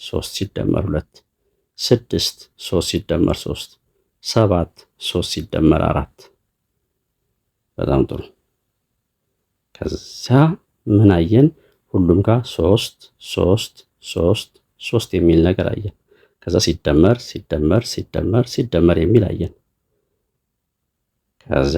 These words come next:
ከመደመር በኋላ ግን እች አንድ ሁለት የምትል ነገር አለች። ይቺ ከማን ጋር ትመሳሰላለች? ከቁም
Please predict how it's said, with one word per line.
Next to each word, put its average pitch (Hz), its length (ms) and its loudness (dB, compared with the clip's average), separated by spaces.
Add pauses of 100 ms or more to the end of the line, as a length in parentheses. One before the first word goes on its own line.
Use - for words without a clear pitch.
ከመደመር 87 560 4
በኋላ 85 360 0
ግን - 160 2 (520)
እች - 180 -20 (240)
አንድ 95 300 4 (1040)
ሁለት 87 340 4
የምትል 78 420 2
ነገር 82 220 2
አለች። - 260 -6 (840)
ይቺ - 240 -6
ከማን 90 340 6
ጋር 80 160 0
ትመሳሰላለች? 80 880 -2 (1600)
ከቁም - 1000 0